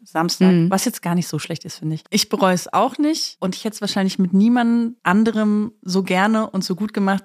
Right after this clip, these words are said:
Speaker 1: wie mit dir.
Speaker 2: Ganz kurz,
Speaker 1: Mhm.
Speaker 2: wie kam es zu diesem Podcast?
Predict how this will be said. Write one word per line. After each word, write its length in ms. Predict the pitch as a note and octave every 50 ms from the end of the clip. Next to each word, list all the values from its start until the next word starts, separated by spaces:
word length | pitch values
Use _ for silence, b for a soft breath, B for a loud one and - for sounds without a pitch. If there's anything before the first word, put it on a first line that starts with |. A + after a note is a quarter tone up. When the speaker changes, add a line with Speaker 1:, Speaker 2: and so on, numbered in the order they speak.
| _ _
Speaker 1:
wie 120 | F3+ E3+
mit 200 | F3+ G3+ G#3 -
dir. 240 | C#4+ C#4 A#3 F3+ - _ _ _ _ G3+
Speaker 2:
Ganz 240 | F#3+ A#3+ B3+ D4 -
kurz, 280 | - C4+ G#3+ G3 - - _
Speaker 1:
Mhm. 280 | - F#3+ E3 F#3+ B3 C4
Speaker 2:
wie 220 | G#3 A#3+ C4+ C#4
kam 320 | - - - - G3+ G#3 A#3+
es 100 | A#3 -
zu 80 | -
diesem 220 | G#3+ G#3 G#3 G3+ G3+
Podcast? 600 | - G#3+ A3+ - - - F3 F#3 A#3+ - -